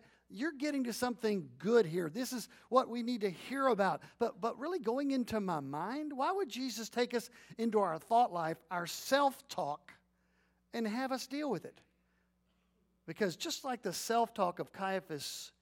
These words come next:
springs forth or gives birth to a maniacal, satanic plot to kill Jesus, so can we be taken away by our self-talk. And,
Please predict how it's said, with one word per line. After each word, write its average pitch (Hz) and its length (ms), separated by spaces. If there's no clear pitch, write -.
springs 247 840
forth 196 320
or 156 140
gives 208 320
birth 175 360
to 180 100
a 160 40
maniacal, 196 800
satanic 202 760
plot 175 320
to 147 60
kill 160 280
Jesus, 143 540
so - 280
can 254 380
we 294 340
be 160 100
taken 180 340
away 170 220
by 160 180
our 160 120
self-talk. - 580
And, 247 200